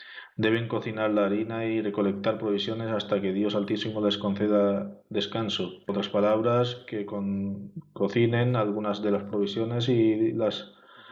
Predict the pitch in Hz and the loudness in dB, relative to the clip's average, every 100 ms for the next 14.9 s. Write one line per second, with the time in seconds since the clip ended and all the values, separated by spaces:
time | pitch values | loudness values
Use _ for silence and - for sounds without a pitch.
0 | - - 113 104 98 117 113 110 107 101 | -14 -2 0 0 0 -2 -2 -2 0 0
1 | 107 123 120 104 98 117 120 120 120 107 | 0 -2 -4 -2 0 2 2 2 0 -2
2 | 110 113 113 117 107 117 113 117 117 110 | 2 4 2 0 -2 0 2 2 0 0
3 | 98 101 107 110 117 120 117 123 - - | 2 2 2 0 -2 -6 -6 -6 -10 -16
4 | _ _ _ 107 101 107 110 113 120 120 | _ _ _ -2 -2 -2 -4 0 0 0
5 | 113 110 113 110 107 98 113 110 113 117 | -2 -2 0 -2 -4 -4 0 2 4 4
6 | 113 110 - 104 101 98 101 101 104 107 | 4 2 0 2 2 2 2 2 4 4
7 | 104 101 98 98 98 104 110 110 107 - | 2 2 2 0 -2 -2 2 4 2 -2
8 | - 107 104 107 104 98 104 101 98 95 | -2 0 2 0 -2 0 2 4 4 2
9 | 101 113 120 - - - - - - - | 0 -2 -4 -8 -18 -20 -20 -20 -10 0
10 | 107 104 110 110 101 101 95 98 101 104 | 4 4 4 2 0 -4 -4 -8 -8 -6
11 | 107 101 104 104 101 101 101 104 101 87 | 0 2 2 0 0 0 0 2 2 0
12 | - - - 107 98 101 110 107 104 107 | -8 -20 -12 -2 4 4 4 4 2 2
13 | 101 110 113 117 113 110 110 101 101 110 | 0 2 2 2 2 -2 -4 0 0 0
14 | 113 120 117 110 104 104 104 104 120 | 2 2 2 2 2 4 2 2 2